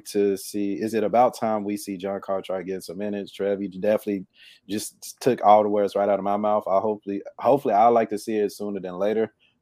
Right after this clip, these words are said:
Uh, John Cartwright is one of those energy players, just like Tillman, who can change the effect of at least a game with his effort,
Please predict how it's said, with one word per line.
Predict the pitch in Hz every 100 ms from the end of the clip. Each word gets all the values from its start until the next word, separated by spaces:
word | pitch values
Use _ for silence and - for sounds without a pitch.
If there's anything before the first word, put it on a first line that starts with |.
| -
Uh, | 90
John | 82 107 107
Cartwright | 107 104 104 95 95
is | 92
one | 101
of | 98
those | 95 92 -
energy | 101 101 92 98
players, | 101 101 95 82
just | 107 104 107
like | 98
Tillman, | - 104 104 98 92
who | 104 95
can | - 98 95 90 73 -
change | - 110 110 101
the | 101
effect | 98 110 104
of | 90 90 _ _ 113
at | 110
least | 113 - -
a | 113 113
game | 107 107 104
with | 104
his | 104 -
effort, | 107 - 123